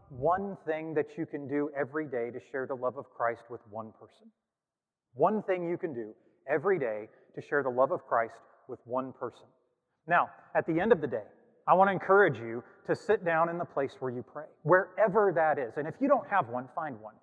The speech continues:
Sit down in that place and spend just a few minutes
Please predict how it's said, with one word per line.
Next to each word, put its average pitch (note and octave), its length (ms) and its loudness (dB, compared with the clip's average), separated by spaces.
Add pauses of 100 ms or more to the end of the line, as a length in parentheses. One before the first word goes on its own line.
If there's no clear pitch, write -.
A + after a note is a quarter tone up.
Sit A3+ 160 0
down C4 180 -2
in G#3+ 100 -6
that D#3+ 220 -8
place A2+ 220 -12 (420)
and E3 160 -6
spend A3+ 520 -2
just G#3 240 0
a F3 120 2 (220)
few A#3 280 0
minutes D3 540 -6